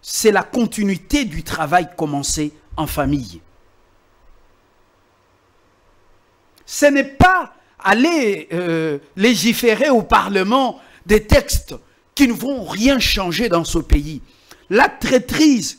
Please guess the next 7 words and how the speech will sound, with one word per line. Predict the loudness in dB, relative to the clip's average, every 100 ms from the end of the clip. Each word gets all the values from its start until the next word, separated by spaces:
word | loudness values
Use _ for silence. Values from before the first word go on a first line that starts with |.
| _
est | -8 -2
dans | -2 -2
notre | -2 -4 -6 -8 -8 -10 _ _
cordon | -4 -2 -4 -4 -6
ombilical. | -6 -6 -10 -6 -6 -6 -14 _
La | -4
traîtrise. | -2 -6 -8 -10 -10 -12